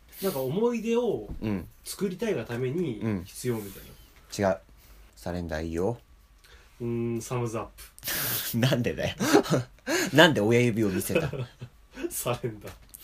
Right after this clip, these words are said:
Speaker 2: えーっとですね、主人公は美術部で、全く冴えない感じの、
Speaker 1: はい。
Speaker 2: まあ、いつもの、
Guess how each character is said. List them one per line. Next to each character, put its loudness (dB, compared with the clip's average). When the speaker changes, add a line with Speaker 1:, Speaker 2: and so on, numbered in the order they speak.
Speaker 2:
え 4
ー -2
っ -18
と -2
で -2
す -12
ね、 -6
主 -2
人 0
公 -2
は 0
美 -4
術 -4
部 -12
で、 -2
全 -6
く -10
冴 -6
え -6
な -8
い -10
感 -10
じ -12
の、 -14
Speaker 1:
は -10
い。 -10
Speaker 2:
ま 0
あ、 -6
い -2
つ -6
も -4
の、 -8